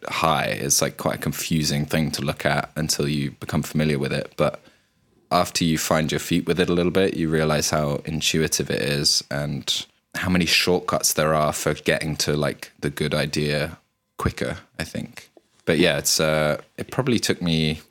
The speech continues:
a good three or four years of doing it kind of every day after school. But I wasn't doing that as some sort of, like, practicing grind, you know, like Rocky running up and down the stairs. I was doing it because I was interested in it and I really wanted to. Um,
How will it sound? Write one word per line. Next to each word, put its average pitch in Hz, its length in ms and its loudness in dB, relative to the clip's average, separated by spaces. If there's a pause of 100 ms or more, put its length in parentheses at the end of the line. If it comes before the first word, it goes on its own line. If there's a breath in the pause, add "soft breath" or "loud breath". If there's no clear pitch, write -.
(420)
a 87 40 -6
good 78 200 0
three 87 220 2
or 82 60 2
four 80 240 2
years 78 360 2
of 76 140 -4
doing 73 200 0
it 73 160 -4
kind - 180 -2
of - 240 -8
every 73 240 -2
day 73 240 0
after 73 280 -2
school. 76 560 -2 (400)
But 95 300 2
I 107 80 2
wasn't 120 340 2
doing 98 280 4
that 82 300 0
as 87 200 2
some 85 180 2
sort 80 220 2
of, - 80 -6
like, - 280 0
practicing 78 800 0
grind, 78 680 2
you 80 40 2
know, 76 140 2
like 78 240 2
Rocky 78 540 0
running 80 320 0
up - 120 -4
and 85 80 4
down 80 200 2
the 82 60 2
stairs. 82 420 4
I 87 240 2
was 87 200 2
doing 95 240 4
it 87 120 -2
because 101 280 2
I 85 80 2
was 80 140 2
interested 92 460 2
in 80 100 -2
it 78 160 -2
and 80 160 2
I 78 80 2
really 78 260 -2
wanted 87 460 0
to. - 240 -4 (180)
Um, - 300 -10